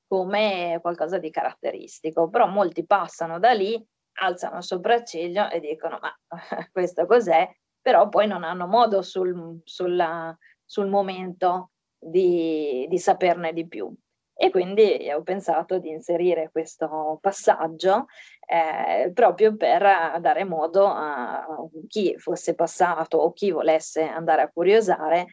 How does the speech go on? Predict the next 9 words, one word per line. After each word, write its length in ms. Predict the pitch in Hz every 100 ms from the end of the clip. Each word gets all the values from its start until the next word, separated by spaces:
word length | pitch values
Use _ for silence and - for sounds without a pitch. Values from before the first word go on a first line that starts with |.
| _ _ _
di 100 | 165
sapere, 760 | - 196 - - 170 180 190 -
ehm, 640 | 156 151 - 170 156 156 _ _ _ _ _
come 240 | - 196
mai 440 | 208 160 156 175 180 - - -
abbiamo 520 | 185 185 175 170 -
<laughs> 80 | -
questo 520 | - 208 143 - 196
edificio 760 | 226 214 214 - 196 - -